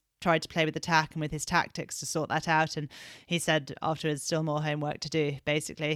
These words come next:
which, uh, is something he's gonna have to tackle 'cause he is a, a,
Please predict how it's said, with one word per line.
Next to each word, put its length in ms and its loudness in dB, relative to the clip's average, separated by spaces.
which, 240 -6
uh, 120 0
is 160 -4
something 320 0
he's 160 -2
gonna 140 -2
have 160 -4
to 80 -12
tackle 440 4
'cause 200 -6
he 100 2
is 120 0
a, 220 2
a, 140 -2